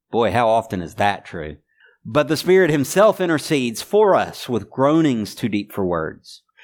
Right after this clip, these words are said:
And he who searches hearts knows what is the mind of the Spirit, because the Spirit intercedes for the saints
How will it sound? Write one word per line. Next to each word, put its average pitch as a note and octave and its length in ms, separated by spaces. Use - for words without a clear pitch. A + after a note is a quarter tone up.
And C3 160
he E3+ 220
who F3+ 200
searches G3+ 540
hearts F3 580
knows F3+ 680
what D#3+ 200
is C#3 200
the C3 120
mind C#3+ 500
of C#3 80
the C#3+ 60
Spirit, F#3 480
because C3+ 360
the A#2+ 100
Spirit E3+ 560
intercedes D3 840
for - 140
the C3 60
saints B2+ 500